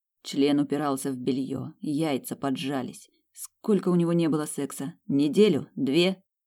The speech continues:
Яр Прохоров, хоть и был старше всего на год, был противоположностью своего младшего брата, противоположностью практически во всем. Но азарт и жажда экстрима были у них одинаковыми.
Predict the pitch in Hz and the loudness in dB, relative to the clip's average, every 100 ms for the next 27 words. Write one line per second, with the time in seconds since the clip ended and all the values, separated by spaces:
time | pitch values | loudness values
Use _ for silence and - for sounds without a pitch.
0 | _ _ _ _ 147 147 165 175 175 185 | _ _ _ _ 0 4 2 2 0 0
1 | 180 170 - 180 160 165 208 202 151 139 | -2 -4 -4 -4 0 2 2 0 -4 -4
2 | - 131 135 143 156 175 135 - _ _ | -4 -4 -2 0 0 0 -4 -8 _ _
3 | - 147 160 170 185 170 165 170 175 165 | -4 2 4 4 4 2 2 0 0 2
4 | 135 - 127 - 123 127 127 127 135 131 | 0 0 -4 -4 -4 -2 0 2 2 0
5 | - 131 135 135 120 - - _ - 139 | -4 -4 -2 -4 -8 -12 -16 _ -4 -2
6 | 143 151 160 180 208 202 185 190 180 - | 0 0 2 2 2 2 0 0 -4 -4
7 | 139 - 131 131 - 135 143 - 127 120 | -4 -4 -4 -4 -4 -4 -4 -6 -8 -8
8 | 139 _ _ _ _ _ _ - 151 165 | -10 _ _ _ _ _ _ -2 2 4
9 | 165 143 180 151 - - 156 143 160 151 | 2 2 -2 -2 -8 -6 -4 -2 -2 -2
10 | 143 147 - 143 185 214 220 202 147 156 | -2 -4 -4 -2 2 4 4 2 2 2
11 | 175 147 131 131 131 127 127 - 120 107 | 4 6 4 2 0 0 0 -4 -4 -4
12 | 156 | -8